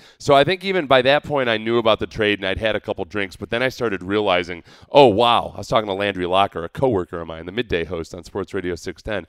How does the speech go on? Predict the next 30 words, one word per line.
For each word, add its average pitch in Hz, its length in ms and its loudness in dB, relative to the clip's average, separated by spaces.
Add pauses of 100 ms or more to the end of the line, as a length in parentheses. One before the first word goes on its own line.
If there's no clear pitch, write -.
(340)
and 117 320 2
we 117 80 2
realized 123 500 6 (520)
there's 143 240 2
more 202 200 2
stuff - 360 -2
going 139 280 0
down. 101 360 2
There's 107 180 -2
a 113 60 -2
good 156 240 -2
chance 135 420 -4
now 113 240 2
that 101 160 -6
they're 110 140 -6
still 185 240 -6
not 120 180 0
done 147 220 0
because 113 340 -4
the 127 80 -4
Clowney 170 480 -4
trade 127 300 -2
was 107 160 -4
independent 160 800 -6 (260)
of 123 160 2
the 123 80 0
Texans 131 460 -2
trying 117 300 -4
to 98 80 -8
trade 110 440 -2